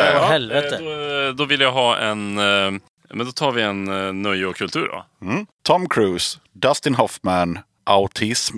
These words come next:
Speaker 1: och tre Oscars. Vilken
Speaker 3: Mm.
Speaker 2: Så du får ju
Speaker 1: film?
Speaker 2: bara skit.
Speaker 3: Rain Man.
Speaker 2: Ja.
Speaker 1: Ja. Så nu har ju du tre där.
Speaker 3: Jajamän.
Speaker 2: Var det nöje och kultur?
Speaker 3: Ja.
Speaker 2: Va, alltså, jag får ju inte,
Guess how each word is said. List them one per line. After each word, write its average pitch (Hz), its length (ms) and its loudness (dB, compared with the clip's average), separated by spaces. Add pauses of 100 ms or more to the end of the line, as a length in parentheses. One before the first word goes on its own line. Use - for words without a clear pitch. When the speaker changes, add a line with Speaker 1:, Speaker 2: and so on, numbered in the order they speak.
Speaker 1:
och - 260 -4
tre 90 260 0
Oscars. - 760 0 (100)
Vilken 98 320 -2
Speaker 3:
Mm. 170 120 0
Speaker 2:
Så 185 60 4
du 185 60 2
får 185 80 2
ju - 20 4
Speaker 1:
film? 196 100 0
Speaker 2:
bara 185 180 2
skit. - 240 -14
Speaker 3:
Rain 147 180 2
Man. 87 200 -2 (120)
Speaker 2:
Ja. 127 320 -6 (840)
Speaker 1:
Ja. 104 360 4 (720)
Så 107 60 -10
nu 117 60 -4
har 123 180 6
ju 110 140 4
du 92 100 4
tre 135 500 0
där. 62 300 0 (100)
Speaker 3:
Jajamän. 107 640 0 (180)
Speaker 2:
Var 156 160 0
det 180 160 4
nöje 180 280 4
och 139 120 2
kultur? 120 460 -8
Speaker 3:
Ja. 117 220 2 (220)
Speaker 2:
Va, 180 240 0
alltså, 190 200 0
jag 202 220 2
får 214 160 2
ju 208 60 4
inte, 165 580 0